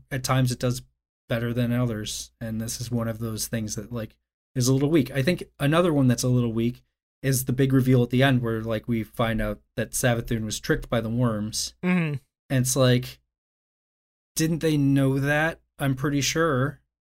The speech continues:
Speaker 1: they did, because Savathun did a whole thing to get rid of the worm, right? <laughs> Like, it's not,
Speaker 2: Well,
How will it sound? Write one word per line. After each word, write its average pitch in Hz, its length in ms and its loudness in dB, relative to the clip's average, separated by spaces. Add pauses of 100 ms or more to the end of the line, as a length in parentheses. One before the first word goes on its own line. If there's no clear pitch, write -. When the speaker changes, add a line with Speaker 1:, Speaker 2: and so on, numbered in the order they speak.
Speaker 1:
they 131 140 0
did, 131 520 -2
because 131 240 0
Savathun 139 420 0
did 131 120 0
a 127 60 0
whole 139 220 -2
thing 156 320 2
to 131 100 -4
get 131 140 -6
rid 156 140 2
of 156 60 2
the 143 60 0
worm, 139 480 0 (500)
right? 143 280 2 (120)
<laughs> - 0 - (500)
Like, 160 420 2 (580)
it's - 260 -2
not, 180 300 2 (440)
Speaker 2:
Well, 302 120 0